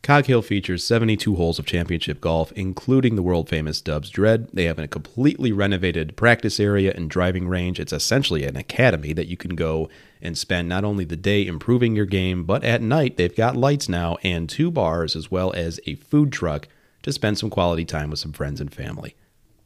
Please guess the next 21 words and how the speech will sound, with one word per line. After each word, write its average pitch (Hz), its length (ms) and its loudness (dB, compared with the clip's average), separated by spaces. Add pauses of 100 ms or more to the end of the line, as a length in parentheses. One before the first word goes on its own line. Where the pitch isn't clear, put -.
(180)
They've 92 160 -2
been 101 160 0
doing 113 220 4
it 117 80 0
this - 220 -2
way 117 160 4
since 95 220 -2
nineteen 107 380 0
twenty-seven, 107 600 0
folks. 80 400 -4
Go 90 160 0
out 87 80 0
to - 80 -8
cog 101 300 0
hill 95 180 0
golf 90 260 0
dot 80 220 -4
com 101 240 -2
to 98 80 -2
learn 87 240 -4
more. 73 320 -8